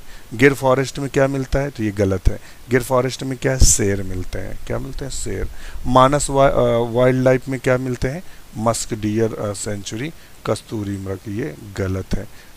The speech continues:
Kasturi मृग कहाँ देखने को मिलते हैं? तो उत्तरांचल का है,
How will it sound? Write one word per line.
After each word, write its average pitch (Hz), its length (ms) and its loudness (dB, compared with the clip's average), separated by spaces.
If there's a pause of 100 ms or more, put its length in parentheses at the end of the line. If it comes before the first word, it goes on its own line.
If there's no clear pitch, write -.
Kasturi 135 320 -2
मृग 143 200 0
कहाँ 131 260 -2
देखने 139 280 -2
को 139 60 -10
मिलते 139 260 -8
हैं? 139 80 -6
तो - 100 -10
उत्तरांचल 117 720 2
का 127 160 2
है, 139 140 0